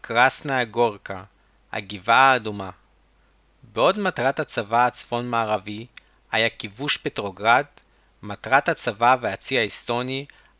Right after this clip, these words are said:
היה למעשה השמדת הצי הרוסי. כך כתב בזיכרונותיו מפקד המבצע, האדמירל האסטוני פיטקה:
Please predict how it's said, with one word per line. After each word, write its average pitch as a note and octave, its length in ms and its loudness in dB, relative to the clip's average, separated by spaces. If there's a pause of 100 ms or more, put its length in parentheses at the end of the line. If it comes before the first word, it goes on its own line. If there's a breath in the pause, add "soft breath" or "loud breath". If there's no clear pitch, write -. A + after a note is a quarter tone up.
(100)
היה G#2+ 220 2
למעשה G2 640 -2
השמדת G#2+ 600 -2
הצי G#2+ 360 -6
הרוסי. F#2 440 -8 (1120 soft breath)
כך C#3 240 6
כתב D3 400 2
בזיכרונותיו B2 880 0 (460 soft breath)
מפקד C#3 480 -2
המבצע, B2 600 0 (400 soft breath)
האדמירל G#2+ 680 2
האסטוני B2+ 640 -4
פיטקה: - 480 -14